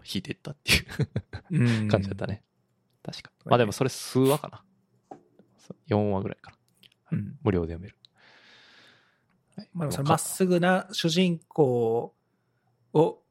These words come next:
Speaker 2: 羨ましいけど、自分はそうなれないみたいな周りの人たちもまた良くて。
Speaker 1: ああ。
Speaker 2: そう。
Speaker 1: はいはい。俺好きなやつですね、それ。
Speaker 2: うん。
Speaker 1: はい。じゃあ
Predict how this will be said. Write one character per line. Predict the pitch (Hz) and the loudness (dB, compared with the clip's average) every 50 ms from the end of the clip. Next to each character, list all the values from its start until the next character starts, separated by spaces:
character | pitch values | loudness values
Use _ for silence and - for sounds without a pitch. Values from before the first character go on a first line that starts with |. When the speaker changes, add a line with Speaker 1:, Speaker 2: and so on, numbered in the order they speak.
| _ - | _ 0
Speaker 2:
羨 | 180 151 156 160 156 160 160 160 160 160 | 4 4 6 6 4 4 2 2 0 0
ま | 156 160 156 151 | 0 0 0 0
し | - - - 147 120 107 | 0 -2 0 0 -2 -2
い | - | -2
け | - 120 | -4 -4
ど、 | 117 131 131 | -2 -2 -2
自 | 127 117 131 127 | -2 -2 -2 -2
分 | 131 135 139 | -2 -2 0
は | 143 143 131 | 0 -2 0
そ | - 160 147 | 0 0 0
う | 120 | 2
な | 123 | 2
れ | 131 143 | 4 4
な | 139 135 | 4 4
い | 117 | 2
み | 104 | 2
た | - 98 | 0 -4
い | |
な | 95 | -4
周 | - - 135 131 131 | -2 2 4 4 4
り | 127 131 | 4 4
の | 127 | 0
人 | - - 127 | 2 2 0
た | 110 | 0
ち | - | 0
も | 110 101 | -2 -4
ま | 104 - | -4 -4
た | - | -4
良 | 104 101 | -8 -10
く | - | -10
て。 | - - - - _ _ _ _ _ _ _ _ _ _ _ _ _ _ _ - - - - | -12 -16 -16 -16 _ _ _ _ _ _ _ _ _ _ _ _ _ _ _ -20 -10 -4 0
Speaker 1:
あ | 113 95 87 87 82 85 90 - - - _ | 0 2 2 0 -2 -4 -6 -8 -12 -18 _
あ。 | _ _ _ _ _ _ _ | _ _ _ _ _ _ _
Speaker 2:
そ | _ - 123 127 - 147 - _ _ _ _ _ _ _ _ _ _ _ _ _ _ _ _ - | _ -12 -10 -10 -10 -12 -16 _ _ _ _ _ _ _ _ _ _ _ _ _ _ _ _ -16
う。 | |
Speaker 1:
は | 156 | -14
い | 151 | -14
は | - - 208 | -14 -16 -18
い。 | - _ _ _ _ _ _ _ _ _ _ _ _ | -20 _ _ _ _ _ _ _ _ _ _ _ _
俺 | - - 98 90 | 0 0 0 0
好 | - | -2
き | - - | -4 -8
な | - | -8
や | - | -10
つ | - | -12
で | - | -16
す | - - - | -18 -20 -20
ね、 | - | -20
そ | - - - | -20 -20 -20
れ。 | - - - - - - _ _ _ _ _ - - | -20 -20 -20 -20 -20 -20 _ _ _ _ _ -12 -12
Speaker 2:
う | |
ん。 | 101 | -10
Speaker 1:
は | 92 | -10
い。 | 90 - - - - - - - - - - _ _ _ _ _ _ _ _ _ _ _ _ _ _ _ _ _ _ _ _ _ _ _ _ _ _ _ _ _ _ _ _ _ _ _ _ _ _ _ | -12 -16 -16 -18 -18 -20 -20 -20 -20 -20 -20 _ _ _ _ _ _ _ _ _ _ _ _ _ _ _ _ _ _ _ _ _ _ _ _ _ _ _ _ _ _ _ _ _ _ _ _ _ _ _
じ | - - | -20 -20
ゃ | - | -20
あ | _ | _